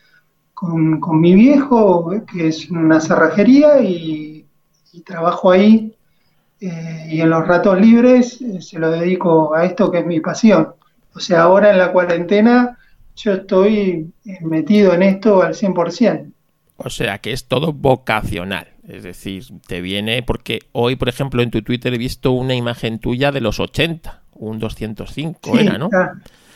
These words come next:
Speaker 2: Entonces
Speaker 1: Sí, del, del secundario, del ochenta y seis.
Speaker 2: Exactamente, entonces yo veo que esto lo llevabas ya de dentro,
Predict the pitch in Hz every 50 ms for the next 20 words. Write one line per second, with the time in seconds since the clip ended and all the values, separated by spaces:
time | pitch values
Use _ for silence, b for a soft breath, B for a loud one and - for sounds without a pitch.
0 | b b b b b b b b b - 107 110 - - 208 202 196 196 190 185
1 | 180 180 180 180 180 - - 190 190 196 202 214 226 220 202 185 175 180 185 180
2 | 185 196 196 196 202 190 190 233 214 190 156 - - - - 107 98 - - 95
3 | 101 123 147 143 - 98 95 98 - 113 110 - 123 123 117 117 120 107 - 113
4 | 110 - - - - 107 113 127 - - 120 117 120 127 120 - 110 107 104 107
5 | _ _ - - 104 - - - 120 131 139 123 113 101 98 104 110 110 120 110
6 | 107 110 107 120 120 123 120 113 104 107 101 113 117 113 - 117 120 120